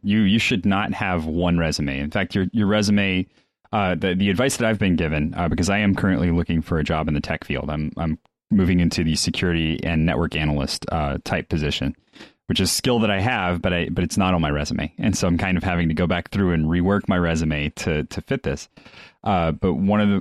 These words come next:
one of the pieces of advice that I was given was, for a job that you really want,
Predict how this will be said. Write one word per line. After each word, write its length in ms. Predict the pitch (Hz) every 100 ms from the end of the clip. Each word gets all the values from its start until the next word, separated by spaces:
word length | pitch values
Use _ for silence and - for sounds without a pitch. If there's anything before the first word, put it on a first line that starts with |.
| 113
one 80 |
of 40 | 107
the 100 | 101
pieces 240 | 113 120
of 100 | 98
advice 340 | 90 92 92 -
that 80 |
I 40 | 82
was 140 | 80
given 340 | - 117 101 82
was, 360 | 80 76 - - _ _ -
for 240 | - 104
a 60 | 87
job 320 | - 98 139
that 140 | 135
you 100 | 151
really 260 | 117 127 110
want, 420 | 80 73 - -